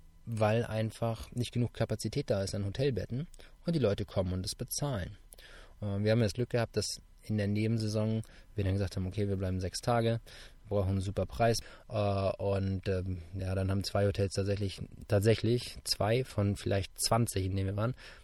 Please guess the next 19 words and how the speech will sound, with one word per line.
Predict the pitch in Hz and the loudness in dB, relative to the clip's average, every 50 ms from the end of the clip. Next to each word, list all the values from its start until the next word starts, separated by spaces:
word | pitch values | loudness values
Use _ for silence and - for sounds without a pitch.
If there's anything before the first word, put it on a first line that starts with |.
| - - - | -10 -4 0
haben | 101 101 | 2 2
dann | 98 98 | 4 4
gesagt, | 101 95 92 | 2 2 0
okay, | 92 - - 98 | -2 -2 -2 0
wir | 95 95 | 0 0
machen's | 98 95 101 101 - - | 0 0 -2 -4 -2 -2
ein | 101 | -4
bisschen | 92 - - 95 92 | -4 -2 -2 -2 -2
günstiger | 92 98 101 - - 110 101 98 95 | -2 -2 -4 -4 -4 -2 -2 -2 -2
und | 95 95 101 | -2 -2 -2
wir | 101 95 | -2 -2
haben | 98 98 95 | -2 -2 -2
dann | 98 98 92 - - - - - | -2 -4 -4 -6 -12 -20 -12 -6
fünfzig | - 101 92 - - 101 - | -4 -4 -4 -2 -4 -4 -2
Dollar | - 95 95 92 | 0 0 0 0
die | 90 90 | 0 -2
Nacht | 92 101 - - - | -2 -4 -4 -6 -8
bezahlt. | - - - 101 107 113 - - - - - - - - - - - - | -6 -2 -2 0 0 0 -2 -6 -12 -20 -18 -16 -16 -16 -16 -18 -18 -12
Äh, | - 92 | -10 -10